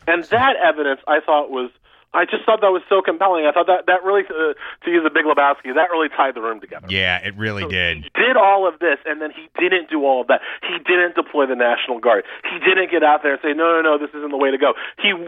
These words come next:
Speaker 1: stopped tweeting at six o'clock. Like, he did all these things to encourage, to nod, to wink to the rioters that they were on his side, and they done a good job, which is why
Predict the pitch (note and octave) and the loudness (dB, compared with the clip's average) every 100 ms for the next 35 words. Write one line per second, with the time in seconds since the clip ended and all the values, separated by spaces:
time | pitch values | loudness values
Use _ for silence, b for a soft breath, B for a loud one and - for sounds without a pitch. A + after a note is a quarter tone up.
0 | - - F#3 - G3 F#3+ F3+ E3 - - | -6 0 0 0 -2 0 0 -2 -2 -4
1 | F#3+ - F3 F#3 D#3+ D3+ - B B E3+ | -2 -6 -2 0 2 2 -2 B B -8
2 | E3+ F3+ - E3+ G#3 G#3 F#3+ F3+ - E3+ | 0 0 4 4 6 4 0 -10 -6 -6
3 | E3 - D#3+ C3+ B2 - G3 F#3 F#3 F3 | -6 -6 -6 -4 -6 0 2 4 2 0
4 | - C3+ C#3 E3 E3 E3 - C3+ C#3+ D3+ | -8 -2 2 4 2 0 -6 -6 0 -2
5 | C#3+ B B B - F#3+ F#3 E3+ D3 C#3+ | -2 B B B -8 -2 0 4 4 4
6 | C#3+ C#3 C3 C3+ C#3 C3 B2+ C3 D3 D3+ | 2 0 -4 -6 -2 0 0 2 2 2
7 | C#3+ C#3 - B2+ B2 B2 B B D#3 E3+ | -4 -8 -4 0 2 0 B B -2 2
8 | F#3 G#3+ G#3+ G#3 G#3+ C#4 C#4+ A3 G#3+ F#3+ | 2 4 2 2 0 2 2 -2 -4 -4
9 | A3 D4+ B3 A#3 | 2 2 2 0